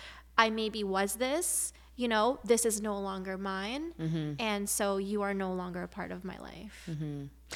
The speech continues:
Speaker 2: And, and I wanna just say also to anybody listening, if you have caught yourself trash talking other people or judging other people, I don't want you to judge yourself. I want you to come your,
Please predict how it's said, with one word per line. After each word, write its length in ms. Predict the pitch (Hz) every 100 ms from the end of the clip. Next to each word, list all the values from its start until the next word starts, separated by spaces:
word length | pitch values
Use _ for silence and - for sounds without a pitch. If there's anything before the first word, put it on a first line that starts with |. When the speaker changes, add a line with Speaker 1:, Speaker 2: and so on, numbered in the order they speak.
| -
Speaker 2:
And, 160 | - 320 320
and 200 | 311 381
I 140 | 349
wanna 220 | 381 427 427
just 180 | 349 -
say 120 | 302
also 300 | - 247 254
to 140 | 214 196
anybody 300 | 190 185 180
listening, 360 | 170 165 165 151
if 80 | 170
you 480 | 175 208 269 285 - - -
have 220 | - 247
caught 260 | - 214 -
yourself 580 | 208 - 160 175 208 - - - - - - -
trash 260 | - 180 -
talking 320 | 175 175 170
other 140 | 160
people 300 | 160 180 262
or 120 | 226
judging 320 | 170 165 165 165
other 160 | 160
people, 400 | 156 151 - 294 - - - - -
I 400 | 196 226 285 277
don't 180 | 247 262
want 160 | 269
you 80 | 277
to 60 | 233
judge 240 | 175 160
yourself. 320 | 160 156 165 226
I 40 |
want 140 | 190 240
you 80 |
to 60 | 220
come 260 | - 202
your, 100 | 220